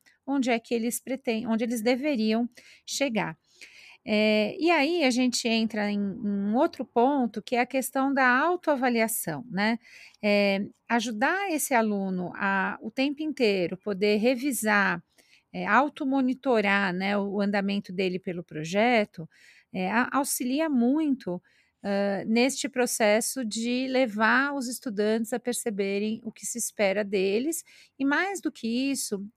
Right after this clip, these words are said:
gerar uma motivação intrínseca, né? A partir do momento que o estudante sabe o que é esperado dele,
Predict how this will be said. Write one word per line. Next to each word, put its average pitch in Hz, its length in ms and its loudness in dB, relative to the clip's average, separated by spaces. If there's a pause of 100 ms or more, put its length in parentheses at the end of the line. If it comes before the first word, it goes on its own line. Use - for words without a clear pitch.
(120)
gerar 247 420 2
uma 285 180 0
motivação 277 800 0
intrínseca, 233 800 -2
né? 202 260 -2 (360)
A 220 80 -2
partir 226 320 0
do 226 100 0
momento 226 420 0
que - 80 -12
o 233 40 -2
estudante 214 460 -4
sabe 302 680 0
o 247 80 -4
que - 140 -4
é - 20 2
esperado 196 500 -4
dele, 214 540 0